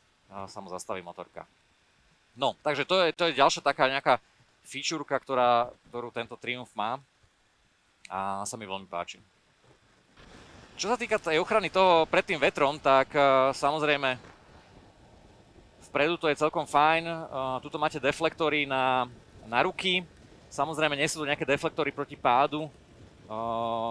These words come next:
nemajú nejakú žiadnu výstuž, ale tak, e, sú z takého veľmi tvrdého plastu, to znamená, že keď náhodou s tým aj spadnete,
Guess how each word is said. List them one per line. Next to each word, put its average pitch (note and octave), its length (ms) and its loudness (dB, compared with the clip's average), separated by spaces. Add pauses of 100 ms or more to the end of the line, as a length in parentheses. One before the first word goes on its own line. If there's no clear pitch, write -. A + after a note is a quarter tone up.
(880)
nemajú C3 320 -4
nejakú C3+ 240 -4
žiadnu C3+ 320 0
výstuž, C#3 560 -4
ale B2+ 400 6 (560)
tak, B2 240 0
e, D3+ 80 0 (400)
sú E3 320 -4
z - 80 -10
takého D3+ 320 0
veľmi D#3+ 400 0 (320)
tvrdého D#3 520 2
plastu, C#3 440 2
to B2+ 160 -10
znamená, C#3 240 -4
že B2+ 80 -10
keď C3 160 -10
náhodou C#3 320 -4
s - 80 -14
tým C#3+ 160 -10
aj - 80 -6
spadnete, C3+ 480 -2